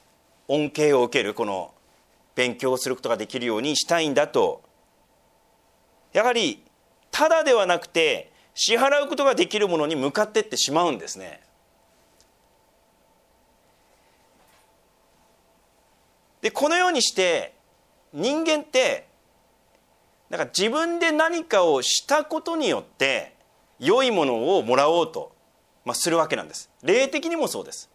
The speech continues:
自分が何か、こう、良くしてから、それから神様から恵み、でも本当はね、恵みっていうのはね、ただで受けないと恵みじゃないんですね。これから話していきますけれども。そうやって良いものを、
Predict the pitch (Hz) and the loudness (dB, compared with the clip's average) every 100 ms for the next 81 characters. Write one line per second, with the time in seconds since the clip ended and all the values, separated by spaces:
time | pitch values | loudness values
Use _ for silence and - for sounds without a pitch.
0 | _ _ _ _ _ _ - 233 285 285 | _ _ _ _ _ _ -4 -2 0 0
1 | 269 277 254 - 220 165 - _ - _ | 2 0 0 2 2 2 -4 _ -20 _
2 | _ _ - 247 233 - _ _ 180 269 | _ _ -2 -2 -2 -10 _ _ -4 -2
3 | 302 285 247 - - 254 262 240 240 262 | -2 -4 -4 -4 -2 -2 0 0 2 2
4 | 262 - _ _ _ _ _ - - 269 | 2 -2 _ _ _ _ _ -12 -4 0
5 | 311 302 302 302 277 262 233 196 175 180 | 0 2 0 0 -2 0 0 0 2 2
6 | 139 151 175 220 214 139 127 113 151 - | 2 0 2 0 -2 -6 -8 -6 -4 -2
7 | 139 110 131 156 170 170 127 98 87 - | -2 -2 -2 -2 -2 -4 -6 -8 -12 -12
8 | - 220 208 120 107 110 98 113 117 117 | -6 -2 -2 -2 -2 -4 -2 -4 -4 -4
9 | 117 92 - 123 117 107 101 104 98 - | -4 -6 -8 -6 -4 -2 -2 -4 -8 -10
10 | 80 - 78 - _ _ _ _ _ _ | -14 -14 -16 -20 _ _ _ _ _ _
11 | _ - - 180 170 165 - - _ - | _ -8 -4 -2 0 0 -2 -14 _ -8
12 | 170 214 220 180 160 185 190 - | 0 2 2 0 2 2 0 -2